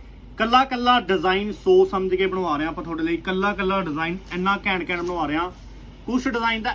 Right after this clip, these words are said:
ਇਹੋ ਜਿਹੇ ਨੇ ਵਿੱਚੋਂ ਕਿ ਇੰਨੇ ਹਿੱਟ ਜਾ ਰਹੇ ਨੇ ਕਿ ਵਾਰੀ ਉਹ ਨਹੀਂ ਮਿਲ ਰਹੀ ਵੀ ਕਿੰਨੇ ਬੁਕਿੰਗ ਕਰੀਏ, ਕਿੰਨੀ ਨਾ ਕਰੀਏ।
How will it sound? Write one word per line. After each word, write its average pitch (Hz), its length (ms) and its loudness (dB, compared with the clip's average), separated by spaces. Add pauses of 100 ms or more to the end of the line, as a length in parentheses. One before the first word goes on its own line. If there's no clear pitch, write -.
(140)
ਇਹੋ 226 180 2
ਜਿਹੇ 247 140 -4
ਨੇ 214 120 0
ਵਿੱਚੋਂ 202 320 -2
ਕਿ - 240 -10
ਇੰਨੇ 220 360 -2
ਹਿੱਟ 185 220 -2
ਜਾ 214 160 0
ਰਹੇ 196 160 0
ਨੇ 214 100 -2
ਕਿ 214 160 -2
ਵਾਰੀ 175 300 4
ਉਹ 208 80 0
ਨਹੀਂ 208 100 -2
ਮਿਲ 170 180 -2
ਰਹੀ 185 200 0 (540)
ਵੀ 208 60 -2
ਕਿੰਨੇ 220 400 2
ਬੁਕਿੰਗ 208 340 -2
ਕਰੀਏ, 190 260 -2
ਕਿੰਨੀ 190 260 -2
ਨਾ 147 220 0
ਕਰੀਏ। 127 360 0